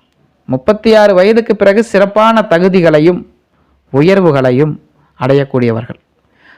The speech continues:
நாற்பத்தி எட்டு வயதுக்கு பிறகு தீவிர ஆன்மீக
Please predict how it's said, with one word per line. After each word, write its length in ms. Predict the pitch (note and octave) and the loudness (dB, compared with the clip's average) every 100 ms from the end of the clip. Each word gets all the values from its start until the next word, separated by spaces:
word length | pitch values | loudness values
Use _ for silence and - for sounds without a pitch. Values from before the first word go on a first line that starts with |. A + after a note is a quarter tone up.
| - E3+ | -6 -2
நாற்பத்தி 340 | A3 A3+ A3+ | -2 0 0
எட்டு 160 | G3 F3+ E3 | 0 0 2
வயதுக்கு 340 | G#3 A3 G#3 F#3 | 2 0 -2 0
பிறகு 280 | E3+ F#3 G3 D3+ - - _ _ - - - | 0 2 2 0 -2 -14 _ _ -20 -14 -2
தீவிர 260 | A3+ A#3 A3+ F3 | 0 2 2 2
ஆன்மீக 320 | G3+ A3 A3+ | 0 2 2